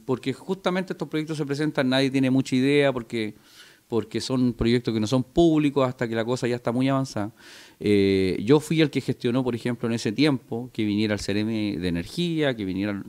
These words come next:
que vinieran los otros colegas parlamentarios, eh, que viniera la intendenta en ese, en ese tiempo también, eh, justamente para poder discutir eso. Mira, yo conozco bien el tema,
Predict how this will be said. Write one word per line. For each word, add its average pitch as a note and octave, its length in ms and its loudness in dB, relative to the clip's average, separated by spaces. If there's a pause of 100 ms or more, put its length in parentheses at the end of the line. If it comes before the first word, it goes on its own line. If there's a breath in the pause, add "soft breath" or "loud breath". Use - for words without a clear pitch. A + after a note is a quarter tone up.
que F#2 100 -2
vinieran A2 320 -2
los G2+ 100 2
otros B2+ 200 -2
colegas A#2 360 0
parlamentarios, A#2+ 760 -2 (540 loud breath)
eh, A2 580 4
que F#2+ 120 0
viniera G#2+ 280 2
la G2 60 2
intendenta G2+ 540 0
en B2 60 0
ese, A#2+ 240 -6 (180)
en G2+ 360 -6
ese G#2 460 -4 (120)
tiempo C3 340 0
también, B2 400 -2 (440 loud breath)
eh, G2 300 2
justamente E3 460 2
para C#3+ 180 2
poder D3 220 4
discutir D3 360 0
eso. - 300 -2
Mira, G2 380 -2
yo G3+ 500 2 (180)
conozco D#3 400 0
bien D3+ 220 0
el E3+ 120 -2
tema, C#3 760 -2